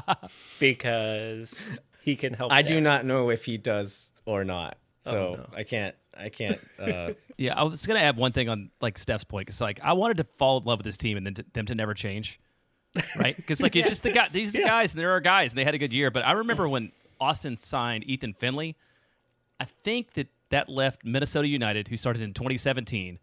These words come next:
Speaker 1: with one player on the original seven, twenty seventeen roster after, like, four years.
Speaker 4: Wow.
Speaker 1: So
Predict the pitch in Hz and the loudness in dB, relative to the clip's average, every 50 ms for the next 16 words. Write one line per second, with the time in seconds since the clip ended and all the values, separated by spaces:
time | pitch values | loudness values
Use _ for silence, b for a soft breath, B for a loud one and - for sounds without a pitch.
0 | _ _ _ - 110 101 101 98 95 92 92 92 110 127 139 147 151 139 - 139 | _ _ _ -8 -8 -8 -8 -10 -14 -14 -8 -2 0 0 0 0 -2 -2 -2 0
1 | 123 110 98 95 95 95 - _ _ _ _ _ _ _ _ _ _ _ - 117 | 0 0 -2 -4 -8 -10 -14 _ _ _ _ _ _ _ _ _ _ _ -4 -2
2 | 117 113 110 110 117 110 123 - - 127 110 110 104 - _ - - 131 113 107 | -2 -2 -2 -2 -2 -2 -4 -2 -4 -4 -4 -4 -8 -12 _ -8 -6 -4 -4 -4
3 | - 131 110 107 - 117 110 98 107 104 95 92 - 98 92 - 107 104 - 117 | -4 -4 -4 -4 -4 -6 -4 -2 -2 -2 -2 -4 -6 -8 -4 -2 -2 -2 -2 -4
4 | 107 98 92 - _ _ _ - 139 139 123 113 110 98 - - - - - 208 | -4 -6 -6 -8 _ _ _ -2 0 0 0 -2 -4 -6 -6 -10 -14 -14 -14 -14
5 | 202 196 180 175 175 170 175 170 185 - _ _ _ _ _ _ _ _ _ _ | -12 -12 -12 -14 -14 -16 -18 -20 -20 -20 _ _ _ _ _ _ _ _ _ _
6 | _ _ _ - - - 143 127 113 107 101 95 92 95 | _ _ _ -20 -8 -2 0 0 0 0 0 -2 -4 -8